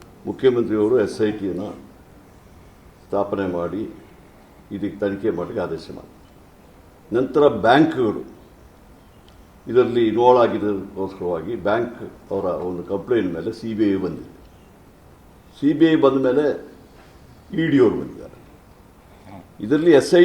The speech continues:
ಟಿ ಅವರು ತನಿಖೆ ಮಾಡುವಾಗ ಅವರು ಅರೆಸ್ಟ್ ಮಾಡಬೇಕು ಅಥವಾ ಸಿ ಬಿ ಐ ಅರೆಸ್ಟ್ ಮಾಡಬೇಕು, ನಂತರ ಇ ಡಿ ಅವರು. ಈ ಸಿ ಬಿ ಐ ಸಮೇತ ಇಲ್ಲಿ ತನಕ ಯಾರನ್ನ ಅರೆಸ್ಟ್ ಮಾಡಬೇಕು ತನಿಖೆ ಮಾಡ್ತಾ ಇದ್ದಾರೆ.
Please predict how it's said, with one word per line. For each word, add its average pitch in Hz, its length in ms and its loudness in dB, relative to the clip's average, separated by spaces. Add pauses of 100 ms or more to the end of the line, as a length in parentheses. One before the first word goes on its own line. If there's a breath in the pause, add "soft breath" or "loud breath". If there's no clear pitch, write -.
ಟಿ 170 100 4
ಅವರು 160 500 6
ತನಿಖೆ 135 300 2
ಮಾಡುವಾಗ 135 360 2
ಅವರು 120 300 4
ಅರೆಸ್ಟ್ 107 240 -4
ಮಾಡಬೇಕು - 420 -14 (1040)
ಅಥವಾ 147 320 2
ಸಿ 160 140 -2
ಬಿ 165 100 8
ಐ 156 120 10
ಅರೆಸ್ಟ್ 110 380 2
ಮಾಡಬೇಕು, - 360 -12 (720)
ನಂತರ 156 340 4 (200)
ಇ 139 80 0
ಡಿ 127 180 0
ಅವರು. 131 200 -4 (1500)
ಈ 139 200 2
ಸಿ 156 180 -2
ಬಿ 175 120 8
ಐ 170 120 10
ಸಮೇತ 139 340 2
ಇಲ್ಲಿ 131 340 4
ತನಕ 113 320 -4 (880)
ಯಾರನ್ನ 104 300 0
ಅರೆಸ್ಟ್ 104 260 -4
ಮಾಡಬೇಕು 139 420 -2
ತನಿಖೆ 165 260 6
ಮಾಡ್ತಾ 107 360 0
ಇದ್ದಾರೆ. - 220 -16